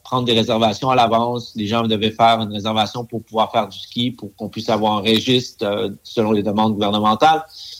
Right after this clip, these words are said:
Donc, je les ai appuyés avec tout ce système-là. J'ai fait, j'ai travaillé à distance avec eux, puis, euh, j'ai, j'ai aidé l'équipe. Puis, avec cette relation-là, ben, on m'a offert un poste, euh, de direction générale en mai, euh, justement par rapport à, à tout,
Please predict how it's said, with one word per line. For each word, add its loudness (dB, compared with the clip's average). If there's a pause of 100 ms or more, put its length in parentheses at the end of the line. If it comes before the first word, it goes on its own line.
(140)
Donc, 0
je -2
les 4
ai 6
appuyés 2
avec -2
tout -12
ce -6
système-là. 0
J'ai -2
fait, -2
j'ai -6
travaillé 4
à 4
distance -2
avec -2
eux, 2
puis, -4
euh, -4 (340)
j'ai, -4
j'ai 0
aidé 4
l'équipe. 0 (140)
Puis, 2
avec 2
cette -2
relation-là, 4
ben, 0
on 0
m'a 4
offert 4
un -2
poste, -2
euh, 2
de 0
direction -2
générale 2
en -4
mai, -2 (460)
euh, 2
justement 2
par 4
rapport 4
à, 0
à -10
tout, 0